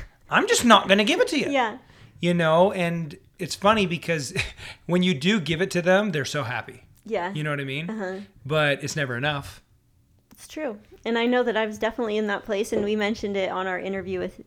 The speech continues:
Speaker 2: Jody Moore on her podcast, how I had such <laughs> high expectations for you as far as the kind of recognition and praise you were gonna give me on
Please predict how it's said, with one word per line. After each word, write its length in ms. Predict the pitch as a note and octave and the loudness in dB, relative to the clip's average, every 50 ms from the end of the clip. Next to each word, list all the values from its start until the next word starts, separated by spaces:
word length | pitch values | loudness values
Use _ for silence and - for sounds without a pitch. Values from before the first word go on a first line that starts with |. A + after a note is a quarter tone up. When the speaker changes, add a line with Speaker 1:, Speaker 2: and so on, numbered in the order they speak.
| - | -16
Speaker 2:
Jody 260 | - - G3+ F#3+ F#3 | -6 -4 -4 -2 -2
Moore 200 | F#3 F#3 F3+ F3+ | -4 -4 -4 -2
on 120 | F3+ F3+ F#3+ | -4 -4 -2
her 140 | F#3+ G#3+ G#3+ | -2 -2 -2
podcast, 600 | A3 G#3 F#3 F3 F3 - G3+ F#3+ G3 G3 - - - - - - - - - - - - | 0 0 -2 -2 -2 -2 -2 -2 -2 -4 -8 -16 -20 -20 -20 -20 -20 -20 -20 -20 -20 -14
how 360 | - - A3+ A3 A3 G#3 - - | 0 2 4 4 4 4 4 6
I 460 | - A#3+ B3+ C4+ C#4+ C#4 C4+ B3+ - | 6 6 6 6 2 0 0 -2 -4
had 240 | A#3+ A#3 A#3+ B3 B3 | -4 -4 -4 -4 -4
such 180 | - A#3 - - | -4 -6 -8 -8
<laughs> 380 | - - - - - - - | -12 -10 -8 -8 -8 -8 -2
high 220 | - A3+ B3 B3 B3+ | 0 0 0 2 0
expectations 880 | A3 - - - A3+ G3+ - - C#4 B3 A#3+ A#3 A3+ A3+ G#3+ G#3+ G#3 | -4 -4 -6 -8 -10 -8 -4 -2 -2 -2 -2 -2 -6 -6 -6 -4 -4
for 80 | G3+ G#3 | -4 -4
you 500 | G#3 G3+ G3+ G#3+ G#3+ G3+ F#3+ F#3 F#3+ G3 - - - - - | -4 -4 -2 -2 -2 -2 -2 -4 -6 -10 -14 -20 -20 -12 -6
as 140 | - A3 G#3 | -6 -6 -2
far 200 | - A#3 G#3+ G#3 | 2 2 2 4
as 260 | G3+ G3+ G3 G3 - - - - - _ - | 2 0 -2 -4 -8 -16 -20 -20 -20 _ -6
the 80 | - G#3+ | -6 -4
kind 280 | G#3+ - - A3 G#3 G#3+ | -4 -4 -2 -2 0 0
of 140 | G3+ F#3+ - - _ _ - - | -2 -4 -8 -16 _ _ -20 -14
recognition 680 | G#3 G3+ A3+ A3 A3 A3+ G#3 F3+ G#3 G#3 G3 - G3 | -4 -2 -2 0 0 -2 -4 -4 -4 -6 -4 -4 -6
and 140 | F#3 F3+ F#3+ | -4 -4 -4
praise 400 | - - A3 G3+ G3+ G3 F#3+ F3+ | -4 -2 0 0 0 0 -2 -4
you 80 | G3 F#3+ | -4 -4
were 80 | F#3 F3 | -4 -4
gonna 140 | F#3+ F#3 F3 | -4 -6 -4
give 220 | F3+ G3 F#3 F3 F#3 | -4 -6 -6 -4 -4
me 320 | G3 F#3 F3+ F3 F3+ F3 - - - - - _ _ _ | -4 -2 -2 -4 -6 -8 -12 -20 -20 -20 -20 _ _ _
on 360 | - F#3 F#3 F3+ F#3 F#3 F#3 | -4 -2 -2 0 -2 -2 -4